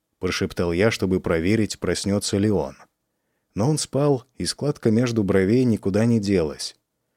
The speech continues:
Я коснулся его волос, пропуская мягкие пряди сквозь пальцы. Но он так и не проснулся.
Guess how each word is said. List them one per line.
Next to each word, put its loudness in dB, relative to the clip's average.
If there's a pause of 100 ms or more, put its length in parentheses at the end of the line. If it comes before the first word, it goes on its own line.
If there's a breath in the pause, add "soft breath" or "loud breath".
(320)
Я 0
коснулся -2
его 2
волос, 0
пропуская -2
мягкие -2
пряди 0
сквозь -2
пальцы. -4 (760)
Но -2
он -2
так -4
и 2
не 2
проснулся. -4